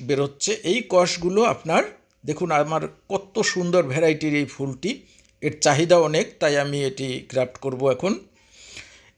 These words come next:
এই যে কষ বের হয়েছে, আমি এটিকে টিস্যু দিয়ে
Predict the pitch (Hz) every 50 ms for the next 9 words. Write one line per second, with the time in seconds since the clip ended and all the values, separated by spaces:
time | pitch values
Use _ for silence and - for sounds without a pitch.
0 | _ _ _ - 160 165 185 226 220 - 190 196 208 214 202 - - - - -
1 | - - - - _ - 120 120 160 185 190 180 180 196 196 196 - 254 240 175
2 | 165 160 147 147 147 - 165 156 - 254 294 - - - 147 - 156 160 156 170
3 | 208 302 453